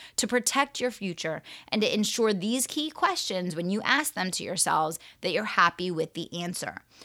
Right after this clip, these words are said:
All you have to do is text the word profit class to four four two two two. You'll get your invite, and we'll make sure that the next time that we have that opening, that you are in the mix,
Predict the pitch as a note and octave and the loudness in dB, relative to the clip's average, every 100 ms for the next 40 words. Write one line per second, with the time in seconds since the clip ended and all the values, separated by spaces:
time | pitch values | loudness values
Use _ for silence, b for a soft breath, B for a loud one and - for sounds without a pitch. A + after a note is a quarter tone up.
0 | B _ A3 A#3 C4+ C#4 C4+ B3+ B3+ G3+ | B _ 4 6 6 2 0 0 0 2
1 | G3+ G3 F#3 - F3 - E3+ E3 D#3 - | 2 2 0 -2 -4 -2 -2 -2 -4 2
2 | A3+ C4 B3+ C4+ B3+ B3+ - E3 - G#3 | 2 2 -4 2 2 2 -4 -6 -2 2
3 | G#3 G#3 G3+ F#3 F3 - F3 - E3 - | 2 0 0 0 0 -2 -4 -4 -4 0
4 | A#3+ D4 G4+ B B - F#3 E3 A3+ B3 | 0 0 -6 B B -2 0 4 4 4
5 | - A3+ A3+ A#3+ B3+ C#4+ - G3 F#3 F#3+ | 2 2 4 4 2 0 -2 0 2 2
6 | G3+ G#3+ - F4+ C4+ F#3 E3+ F#3+ G3 - | 2 0 0 2 2 0 -2 0 0 0
7 | A3 G#3+ G#3 - A3 G3+ G3+ G#3 - G#3+ | 0 0 0 0 0 2 2 0 2 0
8 | A#3 G3 E3+ E3+ B B _ F#3 F3+ F#3 | 2 0 2 -2 B B _ 0 4 6
9 | A#3 B3 - F3+ F3 F3 E3+ B B _ | 8 8 8 8 8 6 4 B B _
10 | C4+ D4 D#4+ A#3+ A#3 G#3+ G#3+ | 6 8 6 6 6 4 2